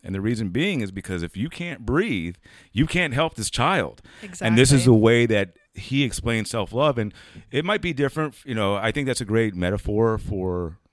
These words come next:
Speaker 1: the general public, but especially with men, 'cause they have that self-love issue that's a different set of Legos. But, like, that's the best way I can describe self-love is, like, you have to take care of yourself. This isn't selfishness.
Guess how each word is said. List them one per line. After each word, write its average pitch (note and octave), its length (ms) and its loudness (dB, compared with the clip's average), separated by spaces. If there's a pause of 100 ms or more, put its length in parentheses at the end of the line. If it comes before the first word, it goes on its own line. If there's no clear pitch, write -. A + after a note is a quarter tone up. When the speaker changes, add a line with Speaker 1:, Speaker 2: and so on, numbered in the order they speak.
(260)
Speaker 1:
the A2 120 -10
general F2 440 -4
public, E2+ 600 -8
but - 160 -10
especially A2 460 -8
with F2 160 -10
men, E2+ 320 -4
'cause D#2 140 -14
they F2 180 -4
have A2 280 -6
that G#2+ 200 -4 (220)
self-love G#2+ 560 -4
issue G#2+ 260 -4
that's F#2 220 -8
a - 20 -8
different F2+ 480 -14
set G2 180 -12
of E2 80 -10
Legos. G2+ 400 -10 (360)
But, G#2 80 0
like, A2+ 140 4
that's A#2+ 160 0
the A2 40 -8
best A2+ 220 2
way A2 180 6
I F#2+ 100 4
can F#2+ 120 -6
describe F2 360 0
self-love F2 440 -2
is, D#2 80 -8
like, D#2 120 -8
you F#2 120 -4
have G2+ 380 0
to F#2 100 -12
take G2 240 -8
care G2 160 -6
of F2+ 100 -8
yourself. F2+ 300 -6
This F2 160 -10
isn't A#2 240 -6
selfishness. A#2 760 4